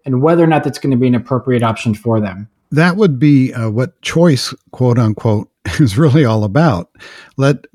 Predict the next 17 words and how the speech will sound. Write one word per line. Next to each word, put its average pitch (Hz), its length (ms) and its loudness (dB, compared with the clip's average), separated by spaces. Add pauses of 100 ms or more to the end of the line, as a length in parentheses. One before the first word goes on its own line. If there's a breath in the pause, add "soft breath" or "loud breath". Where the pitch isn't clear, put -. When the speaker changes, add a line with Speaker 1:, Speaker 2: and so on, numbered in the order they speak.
Speaker 2:
people 131 360 2
have 117 540 2 (480)
all 139 200 0
the 147 120 4
information 123 880 0
that 113 180 0
is 104 160 -4
available 107 640 0
to - 120 -2
make 117 220 2
the 107 100 -4
choice 120 400 -2
that 101 160 -6
they 113 160 0
want 104 260 0
to 104 80 -4
make. 117 320 2